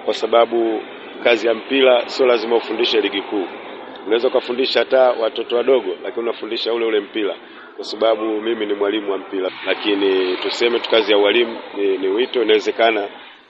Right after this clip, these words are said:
nikapatikana kuitwa sehemu nyingine. Nitakaa chini na uongozi na kuweza kukaa nao kwa ujumla, kuangalia jinsi gani ya kuweza ku-, kufanya makubaliano hayo.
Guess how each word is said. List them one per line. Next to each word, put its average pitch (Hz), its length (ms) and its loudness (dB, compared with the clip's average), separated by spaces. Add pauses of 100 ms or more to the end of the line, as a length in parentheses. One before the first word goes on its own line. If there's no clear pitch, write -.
nikapatikana 123 720 2
kuitwa 123 360 -4
sehemu 120 260 0
nyingine. 113 460 0 (520)
Nitakaa 139 340 2
chini 95 400 -4 (120)
na 101 80 -6
uongozi 110 560 -2
na 104 160 -4
kuweza 95 320 -2
kukaa 95 380 -2
nao 101 440 0 (440)
kwa 98 80 2
ujumla, 117 440 -2
kuangalia 95 420 -2
jinsi 98 320 -6
gani 95 200 0
ya 90 60 -4
kuweza 92 480 -4 (280)
ku-, 92 380 -4 (240)
kufanya 98 320 -4
makubaliano 92 600 -2
hayo. 85 180 0